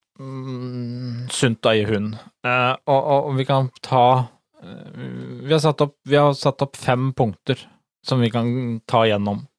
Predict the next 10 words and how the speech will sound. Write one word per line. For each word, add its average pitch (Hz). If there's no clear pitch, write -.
Fem -
påstander. 110
Første 165
påstand, 135
økt 160
aktivitet 160
og 131
bedre 110
struktur. 113
Det, 180